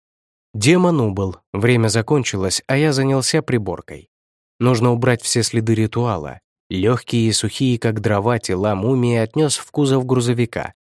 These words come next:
держа на вытянутых руках, пусть там полежат пока. Потом лопаткой затер пентаграмму и уложил заново дерн, омыл от крови ведро в речке и полил дерн, пусть прирастает. Перекинул машину с телами в хранилище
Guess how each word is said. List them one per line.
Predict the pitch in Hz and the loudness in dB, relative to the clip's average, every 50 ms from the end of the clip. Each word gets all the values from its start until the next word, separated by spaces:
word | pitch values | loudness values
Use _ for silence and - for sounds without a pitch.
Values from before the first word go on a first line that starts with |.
| _ _ | _ _
держа | - 113 110 127 131 113 107 117 113 107 | -4 2 4 4 4 4 4 2 2 2
на | 104 104 | 0 0
вытянутых | 101 110 110 - 113 98 110 107 - - 107 - | -2 -2 -2 -2 -2 -2 -2 -2 -2 -4 -4 -2
руках, | 117 120 - - 110 87 - - - _ _ _ _ _ _ | -4 -4 -2 -2 -4 -4 -4 -8 -14 _ _ _ _ _ _
пусть | - 208 143 - - | 0 0 0 0 -2
там | - 113 98 92 | -2 -2 -2 0
полежат | 90 95 92 92 92 87 85 78 - _ | -2 -4 -2 -2 -2 -4 -6 -8 -8 _
пока. | - 82 - - - - - _ _ _ _ _ _ _ _ _ _ _ | -12 -12 -12 -14 -16 -18 -20 _ _ _ _ _ _ _ _ _ _ _
Потом | - 147 147 - 208 214 196 | 0 2 4 4 4 4 4
лопаткой | 180 170 - - 185 175 - - 170 160 | 4 2 4 2 0 0 0 0 0 2
затер | 139 131 131 120 - 156 151 | 2 2 0 2 2 0 0
пентаграмму | 147 - 127 113 - 117 107 107 120 147 151 147 143 135 123 | 2 0 -2 0 0 -2 0 2 2 2 2 2 0 0 0
и | 113 | 0
уложил | 110 107 107 110 107 107 131 131 | 0 2 0 0 2 2 0 0
заново | 113 104 110 113 110 110 104 104 101 | 0 0 -2 0 0 -2 -2 -2 -4
дерн, | 95 92 85 73 - - - - _ _ _ _ | -4 -6 -6 -6 -8 -10 -14 -18 _ _ _ _
омыл | 101 107 113 120 123 113 107 | 0 2 2 2 2 2 0
от | 107 101 - | 0 -2 -4
крови | - - 113 110 104 95 95 90 | -2 0 2 2 2 0 -2 -2
ведро | 87 95 90 85 107 131 151 143 - _ _ _ _ | -2 -4 -2 0 0 0 0 -2 -4 _ _ _ _
в | 113 113 | 0 2
речке | 123 139 139 135 - - - 135 131 131 - _ _ | 2 2 2 2 0 -2 0 0 -2 -2 -4 _ _
и | 165 | -4
полил | 175 - 175 160 151 143 147 147 | 0 2 2 2 2 2 0 0
дерн, | 139 113 107 92 85 82 - 78 80 - _ _ _ _ _ | 0 0 -2 -2 -2 -4 -6 -8 -10 -12 _ _ _ _ _
пусть | - 147 120 - - - | -2 -2 -2 -2 -4 -6
прирастает. | - 95 90 82 87 85 - - - 82 78 71 - - - - _ _ _ _ _ _ _ _ _ _ _ _ _ | -6 -4 -4 -4 -4 -6 -6 -6 -6 -8 -8 -10 -14 -18 -20 -20 _ _ _ _ _ _ _ _ _ _ _ _ _
Перекинул | - 120 123 123 117 - 123 113 110 107 101 | 2 2 2 2 2 2 2 2 2 2 0
машину | 98 104 104 - - 110 107 104 | 0 0 0 0 0 0 0 0
с | 98 - | -2 -2
телами | - - 101 104 101 98 101 | -4 -4 -2 -2 -2 -2 -4
в | 95 - | -4 -4
хранилище | - - 104 101 101 117 123 110 101 90 - - - 87 82 | -4 -4 -2 -2 0 0 0 0 0 -2 -2 -2 -2 -4 -4